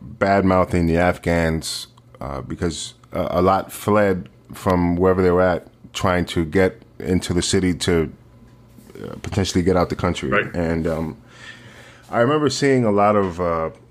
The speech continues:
Speaker 1: I think mostly on social media, but, uh, and maybe some, you know, news pundits or whatever, but a lot of people were bashing the Afghans who were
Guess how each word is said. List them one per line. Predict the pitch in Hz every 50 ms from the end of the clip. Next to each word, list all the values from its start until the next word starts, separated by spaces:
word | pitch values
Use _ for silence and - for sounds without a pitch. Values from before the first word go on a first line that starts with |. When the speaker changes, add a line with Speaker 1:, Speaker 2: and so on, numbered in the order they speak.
| _ _ _ _ _ _ _ - 113 113 104
Speaker 1:
I | - 117
think | 127 151 131
mostly | 120 120 117 - - 117
on | 101 95 90 87
social | - 107 98 - - 92
media, | 92 92 90 87 85 80
but, | 78 82 80 - - - _ _ _ - - _ _ - _ - - - _ _ _
uh, | - 92
and | - - 101 104 101
maybe | 104 104 98 95 95
some, | - 104 92 87 85 85 82 -
you | - 90
know, | 85 82
news | 80 85 92 90 87 78
pundits | - - - 87 82 80 78 73 -
or | 82
whatever, | 78 78 73 76 78
but | - - 80 69 - - - - - - - - -
a | - 107
lot | 104 107 113 139
of | 147 131
people | 135 - 151 127 127 117
were | 110 101 90
bashing | 78 82 98 101 110 110 113 - 104 92 87
the | 87 90
Afghans | 92 98 107 110 - 101 87 82 80 78 78 73 69 - - - - - - - - - - - - - - - - -
who | - - 104 98
were | 90 90 90 87 85 85 82 80